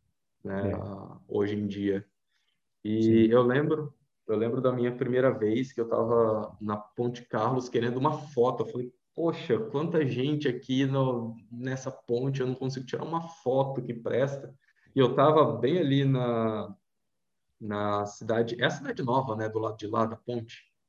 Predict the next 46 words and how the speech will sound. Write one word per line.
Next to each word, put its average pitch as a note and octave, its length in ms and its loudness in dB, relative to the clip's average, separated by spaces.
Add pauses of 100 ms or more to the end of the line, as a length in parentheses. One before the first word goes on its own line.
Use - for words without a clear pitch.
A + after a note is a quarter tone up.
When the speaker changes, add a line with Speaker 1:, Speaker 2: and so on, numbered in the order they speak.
(300)
Speaker 1:
Eu A2 60 -8
sempre - 400 -4
Speaker 2:
Eu G#2+ 160 -4
Speaker 1:
me A#2+ 120 -2
confundo A#2+ 340 -4
Speaker 2:
tenho A2+ 120 -2
Speaker 1:
se A2+ 60 0
é - 20 2
Speaker 2:
o - 20 4
lado B2 100 4
Speaker 1:
cidade A2+ 180 2
Speaker 2:
de A#2 60 0
Ma-, A#2 100 2
Speaker 1:
nova B2+ 120 0
ou A#2 60 -2
velha. - 320 -10 (300)
Speaker 2:
tem A2+ 140 -2
o - 40 -2
lado A#2 300 2
da A2 160 2
cidade A2 400 -2
velha B2+ 320 2
e D3+ 60 -8
tem D3 120 -6
o C#3+ 40 -4
lado C#3 200 2
de C3+ 80 -4
Malastrana. C#3 680 -4
Malastrana G#2+ 640 -4
é - 20 4
Speaker 1:
Isso, C3 80 4
Speaker 2:
o A#2 40 4
lado A2+ 100 2
Speaker 1:
Malastrana. A2+ 420 2
Speaker 2:
do F#2+ 80 -6
Castelo. F#2+ 440 -6 (680)
Speaker 1:
Isso, G#2 360 -6
é - 20 -4
Malastrana, - 580 -2
então. - 240 -12 (760)
É, A2+ 160 6
desculpa, B2+ 380 -2
a B2 40 -2
cidade B2 340 -6
nova, A#2 400 0
eu A2+ 320 0